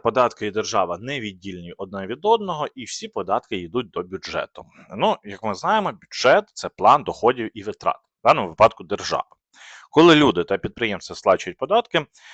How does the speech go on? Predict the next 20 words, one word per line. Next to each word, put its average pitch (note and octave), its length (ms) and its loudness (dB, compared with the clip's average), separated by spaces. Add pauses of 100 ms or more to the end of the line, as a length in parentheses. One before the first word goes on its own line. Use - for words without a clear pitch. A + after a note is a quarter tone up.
(160)
гроші C#3+ 380 6
потрапляють A2+ 580 0
до F#2+ 120 -2
бюджету. A2 560 -6 (280)
Потім B2+ 480 4
держава A#2+ 480 0
розподіляє G2+ 560 -2
ці - 160 -12
гроші E3 380 -2
на A2 200 2
потреби F#2+ 560 -2 (100)
громадян: G2 460 -4 (400)
освіту, C#3+ 440 -6
медицину, E2+ 480 -6
дорогу, F2+ 420 2
оборону, E2+ 480 2
с-, - 360 -16
соціальні A2 560 0
виплати G2 440 -6
тощо. - 420 -8